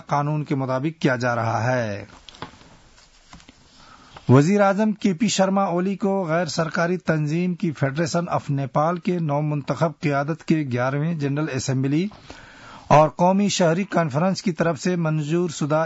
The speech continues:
اکیس نکاتی منشور نامہ حوالے کیا گیا ہے۔ وزیر اعظم کی رہائش گاہ بالواٹار میں آج فیڈریشن کے صدر ارجن کمار بھٹرائے سمیت کی ٹولی نے سماجی اداروں کے لیے دوستانہ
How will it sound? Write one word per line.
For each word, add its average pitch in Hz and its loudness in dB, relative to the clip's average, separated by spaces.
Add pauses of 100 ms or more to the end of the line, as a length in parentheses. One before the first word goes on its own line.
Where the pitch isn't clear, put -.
اکیس 160 -2
نکاتی 143 -2
منشور 147 -2
نامہ 131 -2
حوالے 123 0
کیا 120 -2
گیا 107 -2
ہے۔ 107 -2 (1600)
وزیر 156 8
اعظم 196 2
کی 202 0
رہائش 160 2
گاہ 190 4
بالواٹار 160 0
میں 190 -2
آج 151 -2
فیڈریشن 160 -2
کے 160 -2
صدر 175 -4
ارجن 147 -2
کمار 143 -2
بھٹرائے 127 -2
سمیت 147 -4
کی 151 2
ٹولی 143 0
نے 127 -2 (880)
سماجی 170 2
اداروں 165 2
کے 196 0
لیے 196 0
دوستانہ 165 0